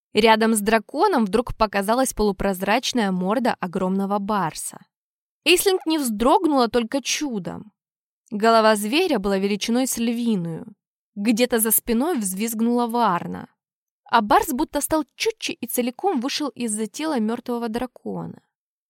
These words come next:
Он смотрел в глаза Эйслинг, и его взгляд пробирал до костей. Вдруг варвар тихо застонал,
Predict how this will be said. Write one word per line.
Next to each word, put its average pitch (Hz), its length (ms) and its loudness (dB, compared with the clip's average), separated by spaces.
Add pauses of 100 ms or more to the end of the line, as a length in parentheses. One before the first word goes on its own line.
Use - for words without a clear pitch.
(180)
Он 254 160 4
смотрел 277 520 2
в 214 100 -2
глаза 226 480 2
Эйслинг, 202 760 -4 (400)
и - 120 -4
его 202 260 0
взгляд 196 640 0
пробирал 180 520 -4
до 190 140 -8
костей. - 760 -10 (500)
Вдруг 254 400 4
варвар 269 500 6
тихо 320 300 -2
застонал, 247 760 -2